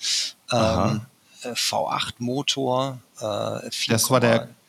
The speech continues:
Speaker 1: den es knapp vor den Mustang gab,
Speaker 2: Das
Speaker 1: in einer
Speaker 2: ist
Speaker 1: ähnlichen
Speaker 2: knapp,
Speaker 1: Größe, oder?
Speaker 2: richtig, genau, das ist der Vorläufer vom Mustang,
Speaker 1: Mhm.
Speaker 2: ähm, den sie dann eigentlich nur von der Optik her außenrum ein bisschen abgeändert haben.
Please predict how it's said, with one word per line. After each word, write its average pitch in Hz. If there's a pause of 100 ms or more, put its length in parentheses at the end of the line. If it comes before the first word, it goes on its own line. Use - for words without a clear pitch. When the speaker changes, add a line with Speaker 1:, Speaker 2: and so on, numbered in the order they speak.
Speaker 1:
den 117
es 113
knapp -
vor 123
den 120
Mustang 104
gab, 90
Speaker 2:
Das 135
Speaker 1:
in 113
einer 98
Speaker 2:
ist 95
Speaker 1:
ähnlichen 101
Speaker 2:
knapp, 98
Speaker 1:
Größe, 98
oder? 117
Speaker 2:
richtig, 135
genau, 117
das 120
ist -
der 110
Vorläufer 147
vom 110
Mustang, 151 (260)
Speaker 1:
Mhm. 104
Speaker 2:
ähm, 117
den 117
sie 113
dann 110
eigentlich 123
nur 120
von 113
der 110
Optik -
her 123 (200)
außenrum 120
ein -
bisschen 110
abgeändert -
haben. 131